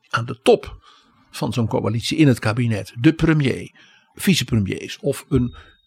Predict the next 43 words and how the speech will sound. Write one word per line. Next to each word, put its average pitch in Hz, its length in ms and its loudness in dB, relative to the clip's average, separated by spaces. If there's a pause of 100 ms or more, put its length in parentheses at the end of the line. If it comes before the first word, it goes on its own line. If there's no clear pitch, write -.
(260)
een 123 180 4
minister 143 460 4
met 131 200 -4
bijvoorbeeld - 360 -6
grote 151 440 0
ervaring 135 540 -4
en 131 120 -2
gezag. - 440 2 (260)
Hè, - 120 -4
denk 139 340 -2
een 117 260 -4 (200)
Henk - 340 0
Kamp, 131 240 2
een 139 60 2
Johan 123 200 6
Remkes, 131 300 0
een 131 100 -4
Jan 127 200 4
de 127 80 6
Koning 135 380 4
type. - 280 -8 (220)
Ja? - 240 -4 (720)
Als - 240 -2
die 240 160 4
die 151 280 -2
ploeg, 180 460 2
hè, 131 140 0
die 170 120 0
ministersploeg 156 440 0
bij 139 220 4
elkaar 180 380 2
houdt - 280 -4
en 131 260 -6
ook 147 200 -6
een 135 60 -4
soort 127 380 -4
groepsgevoel 180 680 4
geeft, - 320 -4
hè, 262 80 -4 (280)
met 131 120 -6
een 127 80 -4
soort - 180 -6
clubgeest, - 680 0